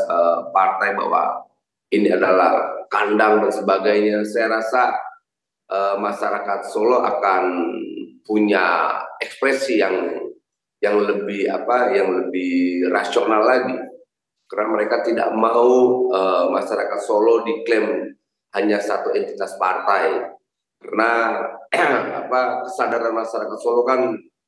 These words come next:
begitu luar biasa. Jadi saya rasa budaya-budaya klaim dan sebagainya itu,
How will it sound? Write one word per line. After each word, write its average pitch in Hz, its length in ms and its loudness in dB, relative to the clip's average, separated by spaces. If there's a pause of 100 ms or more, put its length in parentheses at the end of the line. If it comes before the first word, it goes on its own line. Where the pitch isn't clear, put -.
(240)
begitu 110 260 -4
luar 107 280 4
biasa. 87 600 0 (440)
Jadi 110 520 4
saya 92 320 2
rasa 117 480 2 (560)
budaya-budaya 95 1080 0
klaim 95 360 2
dan 90 140 -4
sebagainya 87 720 -2
itu, 107 140 4